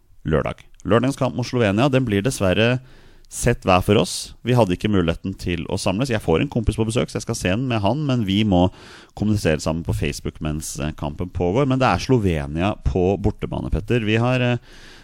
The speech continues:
vi har sett på statistikken til Slovenia. Den er ikke spesielt bra. Dem, dem er i en dårlig periode. De kjemper en kamp med Sverige for å unngå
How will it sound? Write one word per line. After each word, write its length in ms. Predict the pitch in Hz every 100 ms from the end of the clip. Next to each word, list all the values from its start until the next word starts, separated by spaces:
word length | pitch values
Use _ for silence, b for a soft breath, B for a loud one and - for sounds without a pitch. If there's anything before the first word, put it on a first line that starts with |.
| B
vi 60 | 117
har 40 |
sett 240 | 113 98
på 100 | - 110
statistikken 640 | - 101 113 - 87 95
til 100 | 95
Slovenia. 320 | - 92 95
Den 120 | 120 110
er 80 |
ikke 140 | 87 92
spesielt 260 | 101 101
bra. 280 | 92 98 120
Dem, 320 | 135 107 104 95
dem 200 | 107 107
er 280 | 80 73
i 60 | 78
en 100 | 104
dårlig 280 | 104 78 76
periode. 560 | 87 87 82 90 139 156 B B B -
De 80 | 92
kjemper 580 | - 90 65 - 90 -
en 100 | 95
kamp 300 | - 82 64
med 120 | 85
Sverige 420 | - 80 73 92
for 120 | 113 90
å 140 | 92
unngå 720 | 90 78 73 73 80 80 85